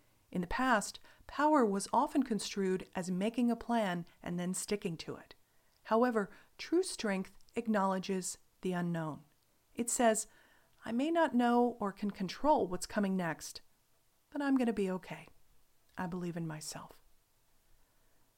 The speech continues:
In the May series, Power Up, we've discussed four techniques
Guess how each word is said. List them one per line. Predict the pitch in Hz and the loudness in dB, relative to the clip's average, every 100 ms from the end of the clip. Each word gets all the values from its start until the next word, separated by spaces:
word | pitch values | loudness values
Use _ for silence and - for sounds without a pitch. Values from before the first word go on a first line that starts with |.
| _ _ _ _ | _ _ _ _
In | - | 2
the | 262 | 6
May | 277 392 | 6 6
series, | - 320 277 226 - | 0 0 2 0 -2
Power | - 240 226 214 | -2 0 2 2
Up, | 202 175 - | 2 0 0
we've | 294 | 0
discussed | - 349 - 247 240 - | 0 -6 -2 -2 -4 -6
four | 285 330 | -4 -2
techniques | 330 294 302 226 202 - | -2 -4 -2 -2 -2 -8